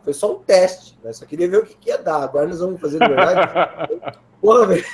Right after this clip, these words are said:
Speaker 1: <laughs> você imagina <laughs> o que que os caras tão fazendo, entendeu? Não sei se eles vão pegar, por exemplo, uma, uma, um campo que, que poderia, por exemplo, eu vejo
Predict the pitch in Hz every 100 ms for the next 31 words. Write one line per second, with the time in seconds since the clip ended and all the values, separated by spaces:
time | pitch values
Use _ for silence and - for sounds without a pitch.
0 | 220 - - - - 262 254 214 226 269
1 | - - - - 302 - 440 - - -
2 | - 403 453 196 196 139 123 123 147 -
3 | _ _ _ - 214 220 196 220 165 160
4 | 160 143 139 151 170 170 180 240 269 214
5 | 285 254 233 - 233 240 _ 339 294 262
6 | _ _ _ - - _ _ _ _ _
7 | _ _ _ 139 - 151 151 196 156 139
8 | 143 135 156 143 139 127 127 151 165